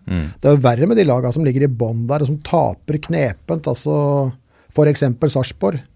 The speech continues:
Speaker 2: som, eh, som leder en null nå sist, eh, så blir det en en, og så, og så vinner Godset, ikke sant? Altså, som har sånne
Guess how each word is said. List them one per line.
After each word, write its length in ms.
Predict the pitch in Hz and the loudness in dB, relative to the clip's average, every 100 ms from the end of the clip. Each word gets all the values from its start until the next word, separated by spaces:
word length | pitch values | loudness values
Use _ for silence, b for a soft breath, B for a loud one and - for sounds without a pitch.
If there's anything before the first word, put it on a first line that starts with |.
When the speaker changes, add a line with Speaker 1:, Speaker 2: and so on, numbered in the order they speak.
| b b b | b b b
Speaker 2:
som, 400 | - - 139 143 | -16 -4 -2 0
eh, 800 | 143 139 139 135 135 135 139 135 | 0 0 0 0 -2 -2 -4 -6
som 320 | 123 - 151 | -6 -4 0
leder 480 | 156 165 120 123 151 156 | 4 4 4 0 -2 -2
en 160 | 139 | 0
null 240 | 143 139 143 | 2 2 2
nå 420 | 139 143 143 143 | 0 0 -2 -4
sist, 640 | - 170 160 - - - _ b b b b | -2 -2 -2 -10 -12 -12 _ b b b b
eh, 300 | - 139 139 135 | -6 -4 -2 0
så 140 | 151 | 4
blir 100 | 139 | 4
det 140 | 139 | 4
en 140 | 131 135 | 0 0
en, 140 | 135 | 0
og 60 | 151 | -2
så, 140 | 147 - - | -4 -8 -8
og 100 | - | -8
så 460 | - 139 135 143 | -6 -2 -2 -2
vinner 320 | 131 113 123 143 | -2 -2 -2 -2
Godset, 400 | 131 - - 175 | -4 -6 -6 -4
ikke 80 | 127 | -2
sant? 220 | 170 165 | -4 -4
Altså, 160 | 147 | -6
som 160 | 135 160 B B | -4 -6 B B
har 180 | - 139 | 0 2
sånne 240 | 156 143 | 4 2